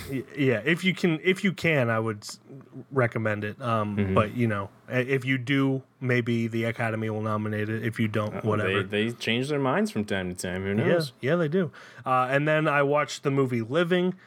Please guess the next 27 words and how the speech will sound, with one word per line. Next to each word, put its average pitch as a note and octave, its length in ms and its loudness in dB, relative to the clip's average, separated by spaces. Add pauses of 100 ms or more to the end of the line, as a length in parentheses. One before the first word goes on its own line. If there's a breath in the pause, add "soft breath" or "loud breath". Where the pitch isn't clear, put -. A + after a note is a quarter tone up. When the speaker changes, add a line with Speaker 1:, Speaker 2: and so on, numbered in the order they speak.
(320 loud breath)
Speaker 2:
uh, A#2+ 420 4
which, B2+ 580 0
uh, A#2 400 2
with A#2+ 480 -2
Bill D3 180 2
Nighy. C3 420 2
Bill C3 160 2
Nighy B2+ 360 2
is A#2+ 140 -2
nominated A#2+ 560 -2
for, A#2 540 -2 (380 soft breath)
uh, G#2+ 180 2
Best A2+ 420 -2
Actor C3 600 0 (120)
for - 180 -6
the A#2+ 120 0
Oscars, B2 640 0
and A#2+ 220 -2
then, A2+ 400 -2
uh, A#2 220 -2
it's A2 100 -4
also A#2+ 220 0
nominated A#2 420 0
for A#2+ 100 -2
Best A2 380 -2 (240)
Adapted A#2+ 440 -2
Screenplay. B2 680 -2